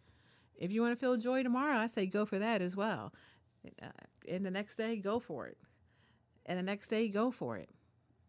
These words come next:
If you feel after the fourth day, please call me up, because that would be not, <laughs> no, it's fine. If you feel joy every day, that's fine. Um, but remember, we don't live in one emotional state always.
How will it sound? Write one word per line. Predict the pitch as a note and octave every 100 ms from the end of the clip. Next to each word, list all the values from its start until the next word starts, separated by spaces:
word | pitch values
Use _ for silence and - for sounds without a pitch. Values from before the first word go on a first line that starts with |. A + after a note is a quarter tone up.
| _ _ _
If |
you | F3
feel | E3+ G#3 G3+ G3+ -
after | F#3+ G3
the | F#3+
fourth | - F#3+ F#3+
day, | F#3
please | F3 F#3+ F3+
call | - E3+
me | E3+
up, | E3 E3+
because | - D#3+
that | - D#3
would | D3+
be | - D3+ D3+
not, | D#3 C#3+ -
<laughs> |
no, | E3+ D#3 - -
it's | G#3+ - - - -
fine. | E3 -
If | F#3 F3+
you | G3
feel | - G#3 F#3+
joy | F3+ F3 F3 E3+ - - - -
every | G3 G#3 F#3+
day, | F3+ D#3+
that's | C#3 B2+ -
fine. | D#3 G#2+ D#2+ F3 E3+ _ - - - -
Um, | - - F3+
but | G3
remember, | F#3 G#3 A#3 A3+
we | G#3
don't | G#3+ G#3+
live | A3
in | A3 G#3+
one | G#3+ G#3+
emotional | F#3+ G#3+ G#3+ G#3 G#3+
state | G#3 - G#3+ G#3+ - - G3 - - -
always. | G#3+ A3+ F3+ D3 D#3+ E3+ -